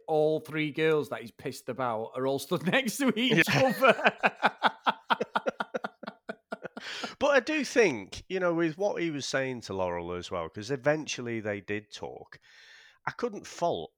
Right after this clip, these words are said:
Speaker 2: anything that he was saying there. You know, he, he, he was just saying he, he isn't clear in his own head.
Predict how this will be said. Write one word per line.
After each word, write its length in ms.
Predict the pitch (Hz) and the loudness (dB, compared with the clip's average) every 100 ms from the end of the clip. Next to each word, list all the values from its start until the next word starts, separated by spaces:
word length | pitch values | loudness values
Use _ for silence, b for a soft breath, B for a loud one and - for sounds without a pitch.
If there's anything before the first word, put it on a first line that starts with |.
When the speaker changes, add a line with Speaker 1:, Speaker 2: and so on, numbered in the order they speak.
| - | -2
Speaker 2:
anything 500 | 117 123 127 127 117 | 0 0 -4 -8 -6
that 120 | 110 | -6
he 100 | 117 | -6
was 160 | 110 - | -6 -6
saying 360 | 120 135 156 | -4 -6 -8
there. 280 | 170 180 160 _ _ _ - | -10 -10 -10 _ _ _ -10
You 100 | 131 | -4
know, 160 | 113 | -2
he, 120 | 120 - 170 151 - | -2 -6 -10 -12 -8
he, 60 | 156 | -8
he 60 | |
was 140 | 139 - | -8 -8
just 240 | 135 - | -6 -4
saying 500 | - 139 113 73 73 _ _ _ _ _ _ _ _ - | -2 -2 -4 -8 -14 _ _ _ _ _ _ _ _ -14
he, 140 | 117 - | -14 -10
he 300 | 117 113 131 | -8 -4 -6
isn't 360 | 127 110 - | -4 -8 -8
clear 320 | 90 80 80 | -6 -4 -2
in 80 | 85 | -4
his 160 | 90 82 | -6 -6
own 240 | 92 85 | -6 -6
head. 400 | 87 127 - - | -6 -4 -4 -10